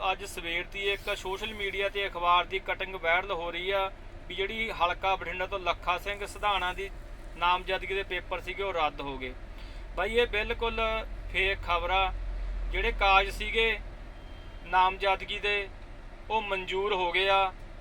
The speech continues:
ਤੇ ਇੱਕ ਦੋ ਦਿਨਾਂ ਤਾਈਂ ਜਿਹੜਾ ਕਿ ਚੋਣ ਨਿਸ਼ਾਨ ਲੱਖਾ ਸਿੰਘ ਸਿਧਾਣਾ ਨੂੰ ਮਿਲ ਜਾਣਾ। ਪਰ ਇਹ ਸਰਕਾਰਾਂ ਕਿਵੇਂ, ਜਿਹੜਾ ਕਿ ਪੰਜਾਬ ਦੇ ਹੱਕਾਂ ਦੀ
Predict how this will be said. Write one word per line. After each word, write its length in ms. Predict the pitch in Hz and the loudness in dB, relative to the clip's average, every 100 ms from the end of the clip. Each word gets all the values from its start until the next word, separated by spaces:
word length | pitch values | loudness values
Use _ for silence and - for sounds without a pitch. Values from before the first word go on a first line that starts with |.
| - | -2
ਤੇ 120 | 226 - - | -2 -2 0
ਇੱਕ 220 | 226 - | 0 2
ਦੋ 180 | 240 247 | 2 4
ਦਿਨਾਂ 240 | 226 214 208 | 2 0 0
ਤਾਈਂ 400 | 214 214 220 214 - - - - - - | 2 2 0 -2 -8 -14 -14 -14 -14 -8
ਜਿਹੜਾ 240 | 175 196 240 | -2 0 0
ਕਿ 160 | 240 - | -2 -2
ਚੋਣ 240 | 208 196 196 | -2 0 -2
ਨਿਸ਼ਾਨ 340 | - 202 202 | 0 2 4
ਲੱਖਾ 320 | 190 - 190 | 2 2 0
ਸਿੰਘ 180 | 190 208 | 0 -6
ਸਿਧਾਣਾ 300 | 185 208 196 | -2 0 2
ਨੂੰ 140 | 185 | 0
ਮਿਲ 220 | 180 156 147 | -2 -2 0
ਜਾਣਾ। 400 | 156 165 196 226 - - - - - | 0 2 2 0 -8 -14 -14 -14 -2
ਪਰ 160 | 202 202 | 4 6
ਇਹ 160 | 240 247 | 6 4
ਸਰਕਾਰਾਂ 600 | 220 208 196 202 214 226 - | 2 2 6 6 6 2 -2
ਕਿਵੇਂ, 440 | 226 240 247 240 214 - - - - - - - | -4 2 2 2 -2 -10 -14 -14 -14 -14 -14 -4
ਜਿਹੜਾ 300 | 185 220 247 | -2 2 2
ਕਿ 120 | 247 | 0
ਪੰਜਾਬ 420 | 247 214 208 208 | -4 4 6 6
ਦੇ 120 | 202 202 | 4 2
ਹੱਕਾਂ 300 | 196 - 208 | 2 2 0
ਦੀ 140 | 220 | 0